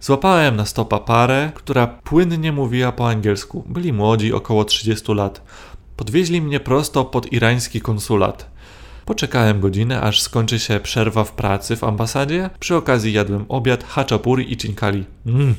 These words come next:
W ambasadzie od pracownika wydającego wizy dowiaduję się tego, co czytałem w internecie. Koszt wystawienia wizy wynosi pięćdziesiąt euro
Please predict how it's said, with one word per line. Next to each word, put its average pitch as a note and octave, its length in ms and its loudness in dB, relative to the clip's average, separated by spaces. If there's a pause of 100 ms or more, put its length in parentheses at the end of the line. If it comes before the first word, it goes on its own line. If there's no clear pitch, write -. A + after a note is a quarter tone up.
(320)
W - 160 -4
ambasadzie C#3 640 2 (100)
od - 120 -2
pracownika B2 560 0
wydającego A2+ 640 2
wizy C3 380 0 (100)
dowiaduję A#2 500 4
się C3 140 -2
tego, A#2 540 0 (100)
co - 120 -6
czytałem A2 440 0
w - 100 -10
internecie. A2 580 0 (120)
Koszt C3+ 240 0
wystawienia A2+ 500 0
wizy A#2 400 0
wynosi A2+ 420 0
pięćdziesiąt A2 480 0
euro B2 400 2